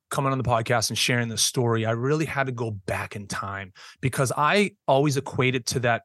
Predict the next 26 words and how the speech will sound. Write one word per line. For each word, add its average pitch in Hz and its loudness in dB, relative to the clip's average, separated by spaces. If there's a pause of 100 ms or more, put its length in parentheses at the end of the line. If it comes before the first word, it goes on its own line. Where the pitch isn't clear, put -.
moment 120 -2
where 117 0
I 113 2
actually 113 -2 (520)
helped 143 0
my 131 2 (240)
mother-in-law 160 2
and 151 0
father-in-law. 110 -4 (360)
And 143 2
it 147 4
went 120 -2
well 127 4
before 110 -6
that. 98 -12
And 127 -6
well, 147 4
again, 147 2
we 127 -2
all 131 6
have 131 2
histories 120 -4
and 113 -8
we 113 -6
all 117 0
have, 113 -2